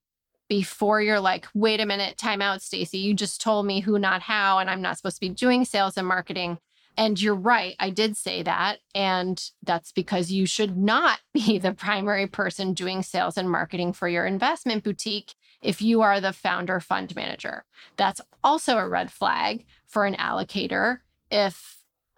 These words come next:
they think that you're spending all this time trying to raise capital. That means that's time you're not spending on their portfolio. However, that can be a cop-out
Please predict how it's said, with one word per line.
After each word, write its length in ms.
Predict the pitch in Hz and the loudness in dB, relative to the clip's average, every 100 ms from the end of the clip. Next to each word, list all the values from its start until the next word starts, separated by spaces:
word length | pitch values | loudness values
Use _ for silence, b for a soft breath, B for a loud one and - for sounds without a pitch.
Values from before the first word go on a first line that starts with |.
| _ - | _ -6
they 300 | 180 208 214 | -2 0 0
think 340 | - 220 202 | 0 -2 -2
that 200 | 202 196 | -4 -4
you're 100 | 196 | -4
spending 460 | 185 - 196 190 185 _ | -4 -2 -2 -2 -6 _
all 220 | 202 214 208 | 4 4 4
this 240 | 208 - | 0 -2
time 320 | - 196 190 | -4 -2 -2
trying 320 | 175 190 180 175 | -2 -2 -2 -4
to 120 | 175 | -2
raise 240 | 185 170 | -2 -4
capital. 680 | - 233 240 196 196 196 - b b b | -4 -2 -2 0 2 2 -2 b b b
That 180 | 202 185 | 0 2
means 300 | 202 190 190 | 0 0 0
that's 280 | 190 180 - | -2 -4 -6
time 340 | - 196 185 | -2 -2 0
you're 160 | 180 180 | 0 0
not 360 | 185 185 185 | 2 0 -2
spending 560 | - - 185 170 175 175 | -6 -6 -6 -4 -6 -4
on 240 | 185 165 | -2 -2
their 180 | 170 - | -4 -6
portfolio. 880 | 175 - - - 311 440 - - - _ _ _ - B | -6 -8 -6 0 2 2 -2 -8 -12 _ _ _ -20 B
However, 680 | B - 226 220 349 208 117 - | B 0 2 4 2 0 -2 0
that 200 | 185 - | -2 2
can 180 | 220 | 2
be 180 | 233 220 | 4 2
a 60 | 226 | 0
cop-out 920 | - - 277 370 - 190 190 180 | -2 0 2 0 0 2 2 0